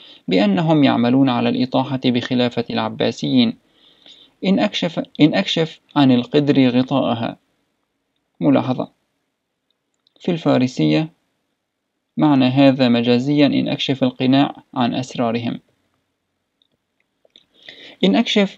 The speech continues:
عن القدر غطاءها تبن فضائحهم وأعمالهم الشائنة للعيان،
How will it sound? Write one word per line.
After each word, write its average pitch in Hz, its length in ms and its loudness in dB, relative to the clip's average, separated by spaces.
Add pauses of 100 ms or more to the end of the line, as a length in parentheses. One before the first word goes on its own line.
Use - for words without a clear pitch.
عن 139 120 6
القدر 151 480 4 (100)
غطاءها 147 580 0 (180)
تبن 143 280 4
فضائحهم 139 800 2
وأعمالهم 123 640 0
الشائنة 123 580 0
للعيان، 120 600 0